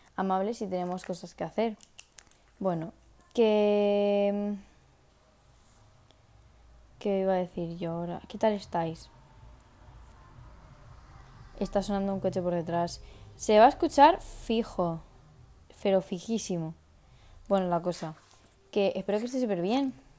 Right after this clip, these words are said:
que ha pasado un día, pero a lo mejor para quien esté escuchando esto ha pasado más. Así que, ¿qué tal estáis?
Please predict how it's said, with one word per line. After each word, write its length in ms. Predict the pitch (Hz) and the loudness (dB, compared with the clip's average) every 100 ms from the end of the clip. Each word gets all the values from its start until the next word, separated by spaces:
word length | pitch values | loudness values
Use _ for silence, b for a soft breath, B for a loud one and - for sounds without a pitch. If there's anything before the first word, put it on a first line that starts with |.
| - | -6
que 80 | - | 0
ha 60 | 196 | 0
pasado 260 | 233 247 | 0 -2
un 100 | 185 | -2
día, 280 | 180 240 196 180 | 0 0 0 -2
pero 420 | 190 180 175 170 170 B B - | 0 4 4 2 -2 B B -2
a 60 | |
lo 80 | 190 | -2
mejor 240 | 180 196 | 2 0
para 140 | 196 220 | 2 0
quien 120 | 214 | 0
esté 180 | 208 220 | -4 -6
escuchando 400 | 208 202 208 202 | -6 -4 -2 -2
esto 240 | 202 202 | -2 -2
ha 60 | 214 | -4
pasado 300 | 214 - 170 | -4 -4 -4
más. 280 | 165 165 - - - - - - | -6 -10 -16 -20 -20 -20 -20 -16
Así 180 | 185 - | -10 -6
que, 340 | 175 175 170 165 B B B - - | 0 2 0 -4 B B B -16 -4
¿qué 80 | 277 | 2
tal 120 | 262 | 4
estáis? 400 | 233 - 165 - | 4 2 -2 -4